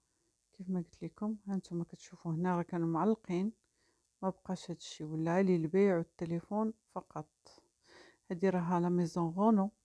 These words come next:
كاينه هنايا، وجست من موراها كاين، آه، دار الضو هادي هنايا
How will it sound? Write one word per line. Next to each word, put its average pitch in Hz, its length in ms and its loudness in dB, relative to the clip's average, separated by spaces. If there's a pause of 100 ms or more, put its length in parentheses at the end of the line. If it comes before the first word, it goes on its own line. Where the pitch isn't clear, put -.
كاينه 170 340 0
هنايا، 165 480 0 (960)
وجست 175 920 -2
من 180 200 2
موراها 170 400 0
كاين، 185 440 -2
آه، 165 580 -2 (200)
دار 175 160 0
الضو 156 380 -8
هادي 160 520 -2
هنايا 160 420 -4